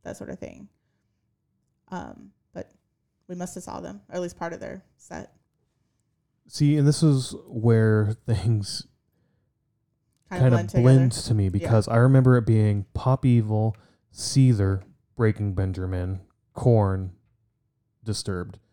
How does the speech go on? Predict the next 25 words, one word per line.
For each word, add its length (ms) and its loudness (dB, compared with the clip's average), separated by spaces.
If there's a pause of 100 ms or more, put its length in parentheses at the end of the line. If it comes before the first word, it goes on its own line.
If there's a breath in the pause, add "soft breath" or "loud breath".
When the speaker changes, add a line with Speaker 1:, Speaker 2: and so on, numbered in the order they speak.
(360)
Speaker 2:
Seether 320 2
was 160 4
there 120 4
for 140 -2
year 260 0
two, 400 -4 (100)
not 260 -4
year 280 4
one. 460 -6 (540)
Speaker 1:
Okay. 220 -8
Speaker 2:
So, 500 2 (440 soft breath)
like, 300 0
it's 240 -4
sort 480 0
of 80 2
Speaker 1:
It's 80 -8
Speaker 2:
blending 320 2
Speaker 1:
blending 320 -2
Speaker 2:
together 320 0
Speaker 1:
together. 80 0
Speaker 2:
to 60 -4
me, 180 -4
where 160 -4
it's 120 -10
like 240 -8